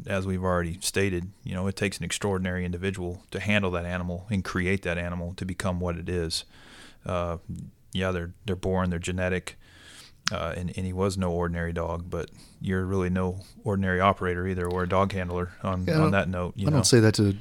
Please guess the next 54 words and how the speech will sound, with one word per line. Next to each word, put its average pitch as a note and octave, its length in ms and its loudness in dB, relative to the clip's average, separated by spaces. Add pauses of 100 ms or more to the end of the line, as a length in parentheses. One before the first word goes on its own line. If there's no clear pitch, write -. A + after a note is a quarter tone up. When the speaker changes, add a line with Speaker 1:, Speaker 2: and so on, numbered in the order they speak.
(100)
Speaker 2:
downplay A2 440 8
myself. G#2 360 6
I'm A2 120 8
just G2+ 120 4
Speaker 1:
Yeah. - 20 2
Speaker 2:
trying G#2+ 120 6
to G2+ 60 4
keep A2 200 0
it G#2+ 80 -2
as, G2+ 120 0 (200)
as G#2+ 120 2
real G#2 140 6
as G2 80 4
possible. G#2 500 4
I A2+ 60 4
let B2 180 8
my A2+ 120 8
ego A2+ 240 6
get A2 120 8
out G#2+ 100 8
of G2+ 60 2
control G#2+ 280 4
in G2+ 60 6
the G2+ 60 2
past, G#2 400 4
and A2+ 200 0 (280)
I'm B2+ 60 2
just A#2 140 2
trying A#2+ 120 8
to G#2+ 60 6
keep A#2 180 2
it A#2 40 8
as, G#2+ 140 6 (140)
as A2 140 4
real B2 180 12
as A2+ 80 8
I G#2+ 60 6
can. A2 300 10
Like, G#2 180 4 (180)
Speaker 1:
Yeah. G#2 160 0
Speaker 2:
I C#3 80 10
worked C3 240 10
my C#3 140 4
ass A2 240 8
off. A2 240 2
I - 60 6
pushed - 280 6
my A2 120 6
body A2 300 8
to A2 180 2
its G#2+ 160 0
limits, A2+ 340 8
and A2+ 100 2
I, A2+ 180 4